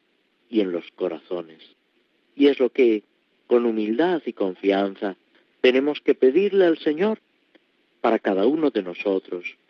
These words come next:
para nuestras familias, en nuestro trabajo, en nuestros pueblos y ciudades, en nuestra nación. Que vivamos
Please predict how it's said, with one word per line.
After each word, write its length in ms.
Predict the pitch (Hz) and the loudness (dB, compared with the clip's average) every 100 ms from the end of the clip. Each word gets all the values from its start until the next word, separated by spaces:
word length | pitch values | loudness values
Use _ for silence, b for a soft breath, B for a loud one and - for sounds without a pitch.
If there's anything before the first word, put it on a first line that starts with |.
| b _ _ | b _ _
para 200 | 110 107 | 0 2
nuestras 560 | 101 104 107 - 98 - | 2 0 -2 -2 -4 -4
familias, 640 | 92 92 123 117 98 95 - - _ _ _ _ - | -8 -2 2 2 2 -2 -6 -20 _ _ _ _ -6
en 160 | 113 110 | -4 0
nuestro 420 | 110 - - 101 | -2 -2 -4 -4
trabajo, 680 | 90 85 127 139 - 92 - _ _ _ _ _ - | -4 -4 -2 -2 -6 -10 -10 _ _ _ _ _ -4
en 160 | 110 101 | -4 -2
nuestros 500 | 98 98 - 95 - | -6 -6 -6 -8 -4
pueblos 480 | - 156 151 143 - | 4 4 4 0 -2
y 80 | 123 | -6
ciudades, 680 | - 104 104 139 101 92 90 - _ _ _ _ _ - | -4 -2 0 0 0 -2 -4 -12 _ _ _ _ _ -2
en 180 | 107 101 | -2 -2
nuestra 420 | 98 - 98 90 | -8 -8 -10 -10
nación. 540 | 87 - 107 98 87 _ _ _ _ _ _ _ _ _ _ _ _ | -12 -4 0 0 -4 _ _ _ _ _ _ _ _ _ _ _ _
Que 120 | - 107 | 0 2
vivamos 520 | 104 127 160 170 | 0 -2 -4 -6